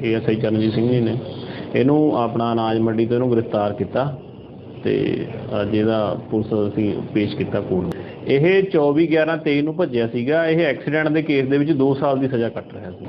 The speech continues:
ਐਫ ਆਈ ਆਰ ਦਿੱਤੀ ਹੋਈ ਸੀ ਇਹਦੇ ਪੰਜ ਸੌ ਚੌਂਤੀ, ਅ, ਦੋ ਸੌ ਚੌਵੀ, ਅ, ਆਈ ਪੀ ਸੀ ਦੇ ਤਹਿਤ। ਇਹ ਰਮੇਸ਼ ਮੇਸੀ ਸੀਗਾ ਮੌੜ ਮੰਡੀ ਤੋਂ। ਇਹ ਐਕਸੀਡੈਂਟ ਦੇ ਕੇਸ ਦੇ ਵਿੱਚ ਦੋ ਸਾਲ ਦੀ ਸਜ਼ਾ ਦੇ, ਅ,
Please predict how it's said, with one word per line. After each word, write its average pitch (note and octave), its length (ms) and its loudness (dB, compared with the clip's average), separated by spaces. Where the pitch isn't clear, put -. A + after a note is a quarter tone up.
ਐਫ B2+ 240 0
ਆਈ D#3+ 120 6
ਆਰ F3 80 4
ਦਿੱਤੀ E3 300 2
ਹੋਈ F#3 140 6
ਸੀ E3+ 100 4
ਇਹਦੇ E3+ 140 4
ਪੰਜ D3 260 0
ਸੌ D3+ 100 2
ਚੌਂਤੀ, C#3+ 480 2
ਅ, C3+ 100 4
ਦੋ B2 180 4
ਸੌ C3 100 2
ਚੌਵੀ, A#2 560 4
ਅ, G#2 520 0
ਆਈ A2+ 120 0
ਪੀ G#2+ 140 0
ਸੀ G#2+ 100 -2
ਦੇ G2+ 180 -4
ਤਹਿਤ। G2+ 320 -4
ਇਹ C#3+ 80 4
ਰਮੇਸ਼ C#3 340 4
ਮੇਸੀ D3+ 280 2
ਸੀਗਾ C#3 340 2
ਮੌੜ B2 260 2
ਮੰਡੀ A2+ 280 2
ਤੋਂ। D3 240 0
ਇਹ D3+ 100 2
ਐਕਸੀਡੈਂਟ D3+ 480 2
ਦੇ D3+ 160 2
ਕੇਸ C#3 280 0
ਦੇ C3+ 140 2
ਵਿੱਚ C3 240 -2
ਦੋ B2 240 2
ਸਾਲ A#2 240 0
ਦੀ A#2+ 100 2
ਸਜ਼ਾ A2+ 300 2
ਦੇ, A2+ 360 2
ਅ, - 140 -2